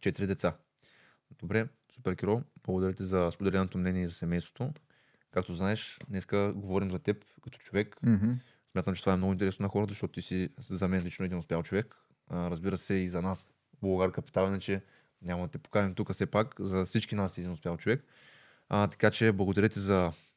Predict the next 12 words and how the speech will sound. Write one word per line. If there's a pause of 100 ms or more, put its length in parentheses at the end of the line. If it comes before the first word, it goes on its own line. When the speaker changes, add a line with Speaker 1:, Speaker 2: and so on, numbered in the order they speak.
Speaker 1:
а,
споделеното
мнение
на
тема
семейство. (920)
Сега
бих
искал
да
преминем
на